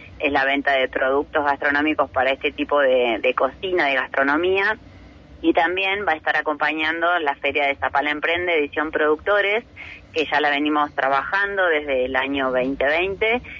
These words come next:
y vienen de las localidades, eh, los productores que tienen frutas, verduras, miel, pollos caseros, tienen y venden y ofrecen sus productos dentro de esta feria.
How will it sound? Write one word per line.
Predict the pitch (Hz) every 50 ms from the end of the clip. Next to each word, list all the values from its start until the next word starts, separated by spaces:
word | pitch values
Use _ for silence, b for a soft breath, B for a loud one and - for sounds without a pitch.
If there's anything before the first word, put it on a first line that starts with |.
| B B -
y | 151 147 135 135 135 135 131 131
vienen | 139 147 151 147 143 135 131 127 131 127 123 117 113 -
de | - 139 143
las | 135 139 135 131 -
localidades, | 143 139 135 - 127 131 135 139 143 143 147 151 151 151 147 139 139 - -
eh, | - - 127 123 123 120 117 120
los | 120 120 -
productores | - 127 123 131 135 147 151 151 156 151
que | - 131
tienen | - 139 135 139 135 135
frutas, | - 151 156 156 151 147 - 131
verduras, | 135 135 135 135 131 147 151 151 147 147 143 135 127 127 127 -
miel, | 143 143 147 147 147 143 139 139 135 131 131
pollos | - - 135 131 - 135 -
caseros, | 135 127 127 - - 156 147 143 139 139 135 135 131 131 131 - B B B B B B -
tienen | - 147 143 156 160 175 165
y | 156 143
venden | 143 143 143 147 147 151 156 156
y | 147
ofrecen | 139 - - 147 139 - 151 143 143
sus | - 139
productos | - - 143 143 147 160 160 160 160 - 185 185 190 202 - - - -
dentro | - 139 135 135 139 139
de | 135 135
esta | 131 127 131 127
feria. | - - 135 - - - -